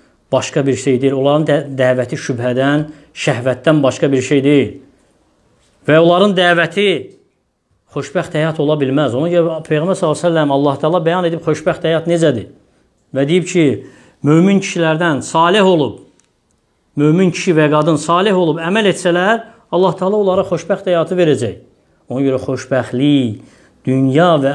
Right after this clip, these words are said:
axirət saatı, salamatlıq A-, Allahın kitabına tabe olmaqda, Peyğəmbərinin sünnəsinə tabe olmaqda və sahabələrin başa düşdüyü kimi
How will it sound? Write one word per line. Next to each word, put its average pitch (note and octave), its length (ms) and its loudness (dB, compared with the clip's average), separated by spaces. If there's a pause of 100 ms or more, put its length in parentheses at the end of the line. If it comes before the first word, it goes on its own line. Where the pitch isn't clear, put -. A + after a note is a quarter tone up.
(140)
axirət D3+ 380 -2
saatı, B2+ 480 0
salamatlıq D3 1080 0 (440)
A-, C#3 140 -6
Allahın C3 400 0
kitabına B2 540 -2
tabe A#2 340 -2
olmaqda, G#2 680 -6 (400)
Peyğəmbərinin C#3 680 4
sünnəsinə C#3 560 -2
tabe B2+ 320 0
olmaqda B2 540 2 (640)
və C3 100 -8
sahabələrin B2 680 -2
başa B2 260 -4
düşdüyü - 320 -6
kimi A#2+ 220 -2